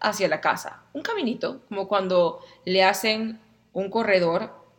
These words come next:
a los carros para que lleguen de la carretera a su casa y se estacionen afuera. ¿Cuál es la diferencia? La disposición. Estamos en un periodo astrológico en el que la manera como nosotros pensamos,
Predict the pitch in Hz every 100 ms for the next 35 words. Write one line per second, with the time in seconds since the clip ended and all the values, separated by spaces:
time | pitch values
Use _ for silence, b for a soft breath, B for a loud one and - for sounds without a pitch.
0 | _ _ _ 180 180 196 196 214 202 180
1 | 175 156 180 185 180 190 165 160 160 160
2 | 165 180 180 196 190 190 190 175 170 170
3 | 170 170 170 - 202 202 185 180 - _
4 | _ _ _ _ _ _ _ _ _ _
5 | _ _ _ _ _ 285 320 269 208 196
6 | 165 143 - - 208 214 226 233 226 294
7 | 277 - _ _ _ _ _ _ _ _
8 | _ _ _ _ _ 220 226 311 320 302
9 | 277 247 240 233 226 - 180 156 165 -
10 | - - _ _ _ _ _ _ - 208
11 | 208 202 202 190 196 - _ _ _ _
12 | _ _ _ _ _ 226 233 226 214 214
13 | 233 330 359 240 202 202 220 240 202 185
14 | 180 165 156 - - -